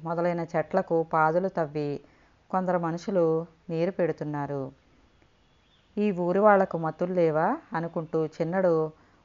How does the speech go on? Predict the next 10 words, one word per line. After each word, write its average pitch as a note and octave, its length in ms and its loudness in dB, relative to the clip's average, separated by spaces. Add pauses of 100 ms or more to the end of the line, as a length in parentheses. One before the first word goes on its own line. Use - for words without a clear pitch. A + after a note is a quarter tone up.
(140)
పొలాలలో F3+ 640 4
ఉన్న D#3 240 -2
మనుషుల D#3 380 -4
దగ్గరకు F3 360 0
పోయి, D3 480 -4 (600)
ఒక F#3+ 100 2 (120)
పక్క G#3 560 4 (100)
పంట F3 200 -2
పొలాలు G3+ 380 4
నీరు E3+ 320 -2